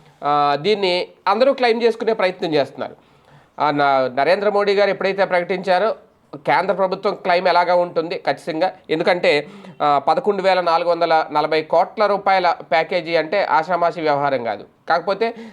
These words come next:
ఆ, విశాఖ స్టీల్ ప్లాంట్కి ఉన్న అవసరాన్ని మొత్తం తీర్చేస్తుందా అంటే ప్రస్తుతం ఉన్న పరిస్థితిలో ఈ ప్యాకేజీ చాలా అవసరం, చాలా కీలకం. అయితే ఇది రాజకీయంగా ఎవరు క్లెయిమ్ చేసుకుంటారంటే, ఆ, అందరూ మొత్తం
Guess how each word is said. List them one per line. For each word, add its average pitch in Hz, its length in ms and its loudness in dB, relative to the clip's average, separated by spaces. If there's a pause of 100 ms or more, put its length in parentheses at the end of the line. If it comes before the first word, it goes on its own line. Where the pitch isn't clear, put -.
(180)
ఆ, 139 120 0
విశాఖ 214 460 0
స్టీల్ 208 360 -2
ప్లాంట్కి 202 680 -2
ఉన్న 175 220 0
అవసరాన్ని 202 520 0
మొత్తం 180 400 0 (380)
తీర్చేస్తుందా 190 760 0
అంటే 180 320 0
ప్రస్తుతం 175 540 -2
ఉన్న 208 180 0
పరిస్థితిలో 180 560 -2
ఈ 180 160 -4
ప్యాకేజీ 180 600 -2 (400)
చాలా 190 220 4
అవసరం, 196 380 2 (420)
చాలా 196 140 6
కీలకం. 175 520 0
అయితే 208 220 2
ఇది 196 400 0 (140)
రాజకీయంగా 214 880 2
ఎవరు 180 240 0
క్లెయిమ్ 190 340 -2
చేసుకుంటారంటే, 180 760 0 (400)
ఆ, 147 360 2
అందరూ 214 320 2
మొత్తం 165 320 -2